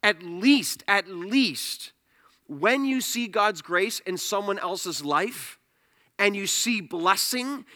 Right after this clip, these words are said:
in someone else's life by God's grace, at least admit to yourself, when you're treating them unkindly,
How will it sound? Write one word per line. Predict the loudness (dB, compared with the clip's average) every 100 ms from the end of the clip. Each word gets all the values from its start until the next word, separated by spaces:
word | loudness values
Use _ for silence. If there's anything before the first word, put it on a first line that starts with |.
| 0
in | 0
someone | 2 0 2 2
else's | 2 0 -2 0
life | 0 2
by | -2
God's | 0 -2
grace, | -2 0
at | 2 2
least | -2 -8 2 2 2 0
admit | 2 2 4 2 2
to | -8
yourself, | -2 -2 0 0 0 -2 -12 -2
when | 0 4
you're | 2
treating | 0 -2 2 2 2
them | 2 2
unkindly, | 0 -2 2 2 4 0 0